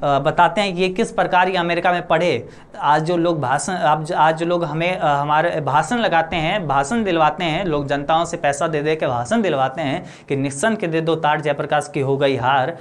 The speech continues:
और अमेरिका का दलाल कहते हैं। मित्रों, आज सुनिए हमारी बात कि मैंने अमेरिका में किस प्रकार से पढ़ाई की।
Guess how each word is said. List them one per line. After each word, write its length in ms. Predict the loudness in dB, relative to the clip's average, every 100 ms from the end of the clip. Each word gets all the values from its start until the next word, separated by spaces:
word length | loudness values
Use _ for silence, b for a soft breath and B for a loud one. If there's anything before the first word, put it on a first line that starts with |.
| B B
और 140 | 0
अमेरिका 360 | 2 0 2 2
का 120 | 2
दलाल 340 | 0 2 2 2
कहते 280 | -2 -2
हैं। 200 | -2 -2
मित्रों, 340 | -4 -4 0 2
आज 220 | 4 2
सुनिए 360 | 0 -2 2 2
हमारी 360 | 2 2 2
बात 340 | 2 0 -2 B B -8
कि 80 | -2
मैंने 240 | 0 2
अमेरिका 360 | 0 0 2 0
में 160 | 0 -2
किस 180 | -2 0
प्रकार 360 | 0 4 2
से 120 | 2
पढ़ाई 360 | 0 2 2 0
की। 300 | -2 -6